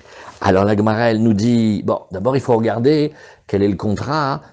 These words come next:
de la location. Parce que, Kol Echad Elo Matsim Esalek Lelo Tiba Elecha Delo, Del, Delo Igarn, Del, de la Grina. Et si jamais on est dans un type de location où Behemet,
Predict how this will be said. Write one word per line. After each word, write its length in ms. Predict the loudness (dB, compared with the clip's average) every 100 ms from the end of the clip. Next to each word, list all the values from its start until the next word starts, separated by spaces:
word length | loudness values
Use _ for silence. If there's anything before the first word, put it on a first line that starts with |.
| -6
de 80 | -2
la 120 | 0
location. 580 | -2 -4 -2 0 -2 -4 -16 _
Parce 180 | -8 -6
que, 120 | -2
Kol 300 | 0 4 4
Echad 300 | 4 2 2
Elo 180 | 4 4
Matsim 380 | 2 0 -4 -2
Esalek 460 | -2 -2 0 0 0
Lelo 280 | 2 2 0
Tiba 260 | 0 0
Elecha 400 | 2 0 0 -2
Delo, 360 | 0 2 2 2
Del, 300 | 0 0 2
Delo 240 | 2 2
Igarn, 540 | 2 0 0 0 -2 -2
Del, 160 | -2
de 80 | 0
la 160 | 0 0
Grina. 480 | 0 0 0 -4 -10 _ _ _ _ _ -12
Et 160 | -8
si 280 | -6 -2 0
jamais 380 | 2 0 0 -2
on 120 | -2
est 80 | -2
dans 200 | -2 -4
un 80 | -4
type 220 | -4 -2
de 80 | 0
location 680 | 0 -2 -4 -2 -2 -2 -6 _ _
où 80 | 0
Behemet, 540 | 4 4 4 2 0